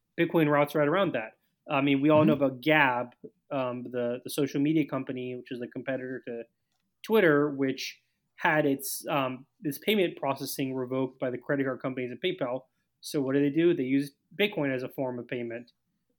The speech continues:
Speaker 1: Um, I forget where else has Bitcoin been used. Well,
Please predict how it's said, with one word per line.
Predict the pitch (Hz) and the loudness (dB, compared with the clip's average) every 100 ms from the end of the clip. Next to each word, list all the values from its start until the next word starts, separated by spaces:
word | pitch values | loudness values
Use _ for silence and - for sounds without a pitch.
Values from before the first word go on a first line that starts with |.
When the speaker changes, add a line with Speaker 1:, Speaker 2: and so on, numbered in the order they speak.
| _ - | _ -8
Speaker 1:
Um, | 147 127 120 117 117 _ _ _ _ _ _ _ _ _ _ _ _ - | -4 -2 -4 -6 -10 _ _ _ _ _ _ _ _ _ _ _ _ -14
I | 143 135 | -14 -12
forget | - 180 170 | -8 -6 -6
where | 165 180 | -8 -4
else | 180 139 - | -2 -2 -6
has | 123 123 120 - - - _ _ _ _ _ - | -8 -8 -10 -10 -12 -14 _ _ _ _ _ -8
Bitcoin | 139 139 | -8 -8
been | 123 | -8
used. | 123 123 | -10 0
Well, | 156 160 151 | 4 4 4